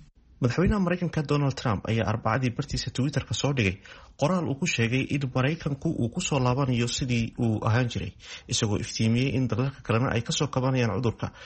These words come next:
Waxaana wax wanaagsan uu ku tilmaamay in ay kulmaan madaxdu. Afhayeenka dowladda Japan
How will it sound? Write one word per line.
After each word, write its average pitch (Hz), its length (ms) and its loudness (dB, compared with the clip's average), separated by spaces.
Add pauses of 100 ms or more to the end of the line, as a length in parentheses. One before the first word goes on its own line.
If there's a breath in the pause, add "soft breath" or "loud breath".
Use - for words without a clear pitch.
(120)
Waxaana 185 300 2
wax 196 140 0
wanaagsan 160 420 2
uu 135 80 -4
ku 160 60 -4
tilmaamay 117 540 0
in 139 200 0
ay 120 100 0
kulmaan 120 380 0
madaxdu. 110 320 0 (840 loud breath)
Afhayeenka 113 380 2
dowladda 117 360 0
Japan 110 340 0